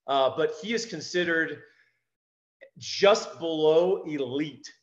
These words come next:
in terms of sumo in Japan. And what's interesting about him, everyone hears sumo and they envision the guy who's six six, four hundred and eighty pounds, right?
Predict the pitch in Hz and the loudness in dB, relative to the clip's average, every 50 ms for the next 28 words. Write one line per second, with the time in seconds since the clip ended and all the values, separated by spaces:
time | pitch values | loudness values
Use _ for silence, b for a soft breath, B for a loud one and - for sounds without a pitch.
0 | _ _ _ _ _ 139 143 139 139 - 151 143 139 127 123 123 - - - - | _ _ _ _ _ -8 -8 -6 -4 -4 -4 -4 -4 -4 -8 -8 -8 -10 -8 -6
1 | 143 143 139 127 120 113 117 113 113 110 - - 131 143 135 127 120 110 113 127 | -4 -2 0 0 2 2 0 -2 -4 -8 -14 -8 -4 -2 -2 -2 -2 -4 -6 -6
2 | 131 147 - - 226 247 - 370 339 - - 202 156 143 127 135 131 131 131 139 | -6 -8 -6 -6 -6 -6 -6 -6 -8 -6 -4 -4 -4 -2 0 0 0 0 0 0
3 | 135 127 127 123 123 - - _ _ _ _ _ _ - 190 202 208 214 214 208 | -2 -2 -4 -6 -10 -14 -20 _ _ _ _ _ _ 0 0 4 4 4 4 6
4 | 202 196 180 160 156 156 170 165 147 - - 170 160 156 160 160 156 156 143 139 | 4 2 0 -2 -2 -2 -2 -2 -2 -4 -4 -4 -2 -2 0 2 2 2 2 2
5 | 139 135 127 120 143 143 139 - 143 139 135 131 120 127 120 131 127 127 127 127 | 0 -4 -4 -2 -4 -4 -4 -4 -8 -8 -10 -8 -8 -4 -2 0 2 2 2 2
6 | 127 131 120 117 - - 151 - - - - - 147 139 135 139 - - - - | 0 -2 -4 -8 -8 -8 -8 -8 -8 -10 -4 0 0 0 0 -2 -6 -12 -14 -16
7 | - _ - 143 147 151 143 135 123 127 127 127 123 120 123 135 127 123 123 120 | -10 _ 0 2 2 2 2 0 -2 -2 -2 -2 -2 -4 -6 -4 -2 -2 -2 -2
8 | 120 120 117 113 117 117 123 127 127 - | -2 -4 -6 -4 -2 2 2 2 2 0